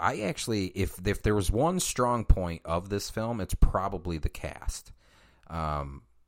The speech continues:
a majority of them, I thought, w-, did really well, super believable. You know, I mentioned the three: Chance, August, and the chef,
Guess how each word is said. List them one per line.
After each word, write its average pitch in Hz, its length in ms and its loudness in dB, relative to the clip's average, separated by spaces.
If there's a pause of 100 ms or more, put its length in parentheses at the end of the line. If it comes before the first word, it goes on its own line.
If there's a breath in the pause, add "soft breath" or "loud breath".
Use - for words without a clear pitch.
(520)
a 104 160 -2
majority 101 680 4
of 78 140 -2
them, 80 480 0 (100)
I 82 160 -4
thought, 78 420 0 (160)
w-, 80 220 -10 (120)
did 80 200 -6
really 80 320 -4
well, 87 340 -2
super 85 320 -4
believable. 82 640 -4 (420 soft breath)
You 78 160 -4
know, 67 80 -4
I 69 100 -2
mentioned 82 340 -4
the 71 60 -2
three: 92 400 0
Chance, 76 520 -6
August, 76 460 -6
and 69 240 -6
the 67 100 -6
chef, 90 500 2